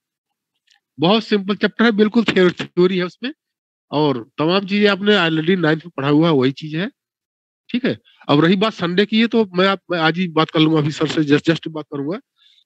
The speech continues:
तो जैसा कहेंगे, जैसे सर जो है, अगर नहीं कहेंगे तो फिर Monday से start करूंगा फिर, तो फिर आपकी फिर एक दो क्लास ही हो पाएगी, फिर Monday, Tuesday, I think Wednesday शायद,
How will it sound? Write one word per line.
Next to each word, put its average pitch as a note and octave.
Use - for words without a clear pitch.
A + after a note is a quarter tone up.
तो F#3+
जैसा F3+
कहेंगे, G3
जैसे F3
सर D#3+
जो C#3+
है, C#3+
अगर F3
नहीं E3
कहेंगे F#3+
तो -
फिर A3
Monday D3+
से -
start A#2
करूंगा A2+
फिर, -
तो C#3+
फिर F#3
आपकी F#3+
फिर G3+
एक F#3+
दो F#3+
क्लास F#3
ही F3+
हो E3+
पाएगी, E3
फिर F3
Monday, E3
Tuesday, D#3+
I C3
think D3+
Wednesday D3
शायद, D3